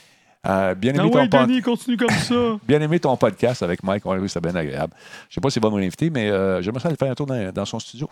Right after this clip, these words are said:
Speaker 1: Juste, euh, voir le, prendre le feeling, la, la vibe du studio.
Speaker 2: Ouais, mais t'es, t'es allé. Ah non, non, c'est ça. Toi,
Speaker 1: Moi,
Speaker 2: t'as
Speaker 1: j'étais à la
Speaker 2: participé,
Speaker 1: scène.
Speaker 2: euh,
Speaker 1: J'étais à
Speaker 2: t'étais
Speaker 1: la
Speaker 2: sur la
Speaker 1: scène.
Speaker 2: scène. Mais
Speaker 1: Ouais.
Speaker 2: c'est vrai, il y a un studio en plus, puis c'est, c'est ça. Donc, l'invitation est lancée.
Speaker 1: Ça serait cool. Ça serait le fun.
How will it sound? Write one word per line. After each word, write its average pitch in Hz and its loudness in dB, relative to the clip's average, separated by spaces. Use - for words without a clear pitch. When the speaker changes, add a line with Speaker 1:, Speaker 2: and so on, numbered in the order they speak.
Speaker 1:
Juste, 131 -8
euh, 113 -8
voir 120 -2
le, 101 -4
prendre 131 -2
le 113 -4
feeling, 147 -2
la, 107 0
la 120 0
vibe 151 -4
du 98 -16
studio. 104 -6
Speaker 2:
Ouais, 139 0
mais 113 -8
t'es, 104 -10
t'es 123 -8
allé. 139 -4
Ah 190 -2
non, 277 -2
non, 220 0
c'est 165 -4
ça. 240 -2
Toi, 214 -2
Speaker 1:
Moi, - 2
Speaker 2:
t'as - 2
Speaker 1:
j'étais - -4
à - 2
la - 2
Speaker 2:
participé, - 2
Speaker 1:
scène. 156 0
Speaker 2:
euh, 123 -2
Speaker 1:
J'étais 113 -6
à - 0
Speaker 2:
t'étais 82 -2
Speaker 1:
la 80 -2
Speaker 2:
sur 143 -4
la 117 -2
Speaker 1:
scène. 165 -4
Speaker 2:
scène. 151 -6
Mais 104 -2
Speaker 1:
Ouais. 90 2
Speaker 2:
c'est 113 -2
vrai, 139 -4
il 127 -8
y 117 -6
a - -6
un 113 -6
studio 135 -6
en 123 -4
plus, 151 -6
puis 104 -8
c'est, 107 -8
c'est - -8
ça. 131 -6
Donc, 156 -2
l'invitation 143 -4
est 135 -6
lancée. 113 -8
Speaker 1:
Ça 80 -6
serait 127 -2
cool. - -4
Ça - -10
serait 123 -4
le 131 -4
fun. - -12